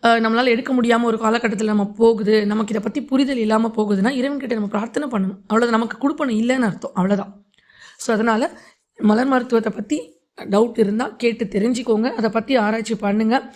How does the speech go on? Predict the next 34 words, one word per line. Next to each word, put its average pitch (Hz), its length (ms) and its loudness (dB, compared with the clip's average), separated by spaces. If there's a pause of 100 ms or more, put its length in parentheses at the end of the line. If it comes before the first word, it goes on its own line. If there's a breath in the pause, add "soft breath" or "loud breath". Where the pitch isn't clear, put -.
(460 loud breath)
இதனால 240 440 2
தான், 240 140 0
அதனால 226 300 2
தான் 233 180 0
கிடையவே 214 420 2
கிடையாது. 214 460 0
மலர்கள் 247 680 0
நோயை 226 580 0
குணமாக்குமே 214 840 0
தவிர 202 580 0 (180)
எந்த 226 320 2
ஒரு 226 120 2
நோயையும் 226 420 0 (100)
உருவாக்குறதுக்கு 226 560 -2
இந்த 254 140 2
மலர்கள்ல 240 480 0
எந்த 208 360 0
கலப்படமும் 220 640 0
பண்றது 202 360 0
இல்ல, 202 380 -2 (160)
எந்த 233 240 2
பக்க 247 280 -2
விளைவும் 233 340 0
கிடையாது. 208 460 0
நீங்க 214 260 0
Google-ல 240 320 0
செக் 214 240 -2
பண்ணுங்க, 240 340 -4
இதுக்கு 185 240 -2
ப்ரூஃப் 277 340 -4
இருக்கு. 220 440 -4 (540)
Google-ல 226 320 2
செக் 214 220 -2
பண்ணுங்க. 196 480 -2